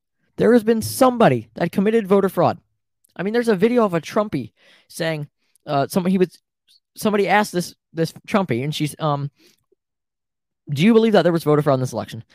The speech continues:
And this Trumpy, she says, "I know there was. I did it." She voted twice for Trump. That's what she said. Um, there was voter fraud. There always is.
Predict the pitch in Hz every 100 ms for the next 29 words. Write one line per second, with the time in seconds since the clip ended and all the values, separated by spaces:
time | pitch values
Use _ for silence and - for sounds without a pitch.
0 | _ _ 139 156 - 175 180 - - 143
1 | 147 127 - _ _ _ _ _ _ 156
2 | 165 247 302 117 123 147 196 254 - _
3 | _ _ _ _ _ - - 143 151 165
4 | 185 196 220 - 269 - 131 135 147 196
5 | 226 247 151 _ _ _ _ _ _ _
6 | _ _ _ 170 208 190 - - 208 269
7 | 285 - _ _ _ _ - 156 175 302
8 | 311 147 113 156 151 220 269 240 - -
9 | -